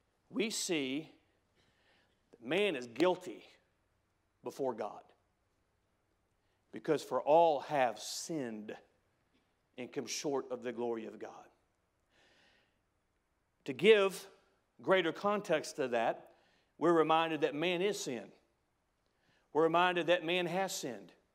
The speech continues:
The actions that he's done. We're reminded there's things that man should have done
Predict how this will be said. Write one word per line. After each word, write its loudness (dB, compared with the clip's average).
The -2
actions 4
that 2
he's -2
done. 0
We're 6
reminded 2
there's -4
things -4
that -6
man -2
should -4
have -2
done 0